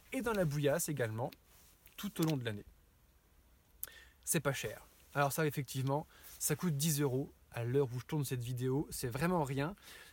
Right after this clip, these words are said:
Euh, c'est sûr, ça ne va pas avoir une durée de vie infinie, on en reparle juste après, hein, comme on peut le voir, il en manque quelques-uns des petits crampons, je vais vous dire à quelle vitesse ça, ça se barre, mais ça coûte dix euros, donc c'est pas un très gros investissement. Euh, il est livré avec un petit plastique.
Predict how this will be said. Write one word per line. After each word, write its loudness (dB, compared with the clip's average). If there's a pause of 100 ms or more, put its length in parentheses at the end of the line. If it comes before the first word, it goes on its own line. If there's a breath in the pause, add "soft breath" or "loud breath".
(140)
Euh, 2
c'est 4
sûr, 0
ça 0
ne 2
va 0
pas 0
avoir 2
une 4
durée 0
de -2
vie -2
infinie, 0
on 2
en 4
reparle 0
juste 0
après, -2 (100)
hein, -2
comme 0
on 0
peut -2
le 0
voir, 4
il -2
en 0
manque 0
quelques-uns 0
des 0
petits -8
crampons, -2 (420 loud breath)
je -8
vais -4
vous -4
dire 0
à 2
quelle -2
vitesse 0
ça, -2
ça -4
se -6
barre, 2 (300 loud breath)
mais 4
ça 2
coûte 0
dix 2
euros, 4
donc 0
c'est -4
pas -2
un -2
très -2
gros -2
investissement. -6 (1000 loud breath)
Euh, 0
il 0
est 0
livré 4
avec 4
un 2
petit -2
plastique. -4